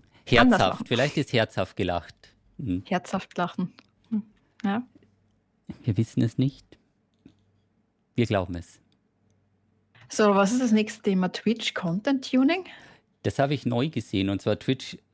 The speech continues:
Speaker 2: arbeitet oder entwickelt laufend neue Features, damit die Streams leichter gefunden werden oder man sich auch als Neuer etwas leichter zurechtfindet.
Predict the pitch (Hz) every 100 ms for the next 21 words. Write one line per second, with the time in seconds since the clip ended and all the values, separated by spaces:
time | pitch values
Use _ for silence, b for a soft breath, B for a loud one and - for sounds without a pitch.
0 | _ _ - 104 123 139 135 139 _ -
1 | - 104 104 95 117 - 120 - 101 104
2 | 110 127 120 107 107 110 110 107 110 -
3 | - 139 - 110 117 147 _ _ b b
4 | b - 104 113 - 107 - 104 110 127
5 | - 101 95 110 127 104 92 117 123 123
6 | 95 90 90 98 110 113 - 101 104 98
7 | 95 104 - 95 110 98 98 92 101 98
8 | 95 104 95 - - _ _ - 98 87
9 | 92 - 104 98 - 104 90 101 - -
10 | 95 98 127